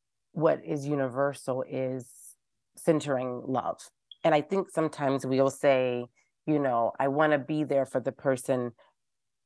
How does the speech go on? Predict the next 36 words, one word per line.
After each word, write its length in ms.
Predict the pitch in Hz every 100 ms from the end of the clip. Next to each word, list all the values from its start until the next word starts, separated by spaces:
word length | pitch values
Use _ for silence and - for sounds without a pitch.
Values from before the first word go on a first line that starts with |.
| _ _ - _
and 260 | 170 156 143
I 80 | 135
wanna 260 | 143 139
take 240 | 135 151 -
care 220 | 170 156
of 100 | 143
the 80 | 143
person." 600 | - 123 - 127 123 123 _ _ _ _ _
And 460 | 156 151 143 147 - _ _ _ _ _ 190 175 -
part 260 | - 196 214
of 120 | 196
that 220 | 151 135
is 160 | 147 131
knowing 380 | 151 156 165 160
your 180 | 147 -
own 240 | 139 143
capacity 680 | - 139 - 131 131 - 139
to 160 | 135 131
hold 420 | - - 143 135
these 220 | 143 127
beautiful 680 | 117 135 143 135 135 131 131
or 120 | 120 120
vulnerable 680 | 131 135 135 131 127 127 - - _
parts 300 | 147 123 -
of 80 | 135
that 200 | 123 -
person 520 | 139 131 - 127 123 - _ _ _
in 180 | 143 139
a 80 | 139
loving 320 | 135 127 135
way. 320 | 143 131 135 -
And 140 | 147
it's 200 | 147 139 -
okay 420 | 156 175 - 156
to 120 | 147
say 640 | 135 - 147 135 123 135